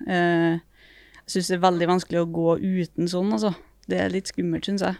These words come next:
Men, eh, ja, det går jo an da. Hvis man trenger å klatre litt, så er det jo en sjanse man kan ta, liksom. Eh, og så er det jo veldig fint, som Jo Erik sier med Everton, at de har både dobbel og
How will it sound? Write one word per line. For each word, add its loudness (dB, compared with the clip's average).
Men, 0
eh, 0
ja, 2
det 4
går 4
jo 6
an 4
da. 6
Hvis 2
man 2
trenger 0
å -6
klatre -6
litt, -4
så -2
er -2
det -2
jo 0
en 0
sjanse -4
man 0
kan -4
ta, -4
liksom. -4
Eh, -2
og 2
så 0
er 2
det 0
jo 2
veldig 2
fint, -2
som -2
Jo -4
Erik -4
sier -2
med 0
Everton, -4
at -6
de -2
har -6
både -4
dobbel 0
og -4